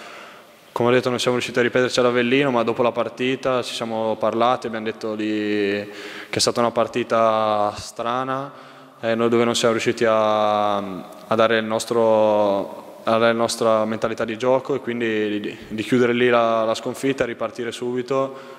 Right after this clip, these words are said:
e dimostrare che le nostre qualità, la nostra identità di gioco sono quelle che abbiamo dimostrato nel primo tempo di Carpi ma anche nelle partite precedenti.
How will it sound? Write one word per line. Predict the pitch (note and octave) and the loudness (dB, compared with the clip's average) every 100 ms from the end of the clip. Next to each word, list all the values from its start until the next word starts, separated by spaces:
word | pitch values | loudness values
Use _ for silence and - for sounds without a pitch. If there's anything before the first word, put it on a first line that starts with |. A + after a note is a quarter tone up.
| - | -10
e | - G#2+ G#2+ | 0 4 4
dimostrare | G#2+ G#2+ - A#2 G#2+ G#2+ | 2 -2 0 2 2 2
che | G#2+ G#2 G2+ G2+ G2+ F#2+ G2+ - | 0 2 2 2 0 -2 -4 -2
le | A2 | 0
nostre | A2 A#2 | 2 0
qualità, | A2+ A2+ G#2+ A#2 A2+ | 2 2 2 4 4
la | G#2+ | 2
nostra | G#2+ - A2 G#2+ G#2 G#2 G2+ G2+ | -2 -4 -4 0 0 0 0 0
identità | G#2 G#2+ A2 A2+ | -2 -2 0 0
di | A2+ | 2
gioco | A#2 B2 A#2+ | 2 2 0
sono | - A2 | -8 -6
quelle | A#2 A2 | -4 -2
che | A2 | -2
abbiamo | G#2+ G#2+ G#2 | -2 0 0
dimostrato | G#2 G#2 - G#2+ - G#2+ G2+ G2 F#2 - - - - - - - | -2 -2 2 2 2 -2 0 -2 -6 -12 -18 -20 -20 -20 -16 -4
nel | A2 | -2
primo | A2+ A2 | 0 0
tempo | A#2+ A2 | 2 0
di | A2 | 0
Carpi | G#2+ A#2+ A#2 | 2 2 2
ma | A2+ G#2+ | -4 -4
anche | A2 | -4
nelle | A2 G#2+ | -6 -6
partite | A2 G2+ G#2 | -6 -6 -8
precedenti. | G#2 G2 G#2+ G2+ F2+ F#2 - - | -10 -8 -4 -4 -4 -8 -14 -20